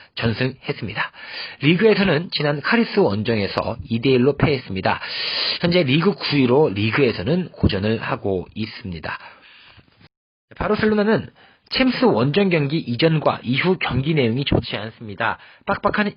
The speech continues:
경기 일정 속에서 지조 팀들 중 헝가리와 우크라이나 팀이기에 먼 원정에 대한 체력적인 부담이 있어 보입니다.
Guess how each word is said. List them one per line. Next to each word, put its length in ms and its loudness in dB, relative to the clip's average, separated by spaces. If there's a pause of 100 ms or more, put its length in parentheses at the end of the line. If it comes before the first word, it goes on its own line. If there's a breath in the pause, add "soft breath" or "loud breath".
(100)
경기 300 -2
일정 420 2
속에서 720 0
지조 540 2
팀들 440 -2
중 200 -2
헝가리와 760 2 (160 loud breath)
우크라이나 560 -2
팀이기에 1040 -2
먼 340 0
원정에 680 2
대한 300 0 (200 loud breath)
체력적인 720 -2 (480 soft breath)
부담이 560 -2
있어 500 -6 (120)
보입니다. 600 -4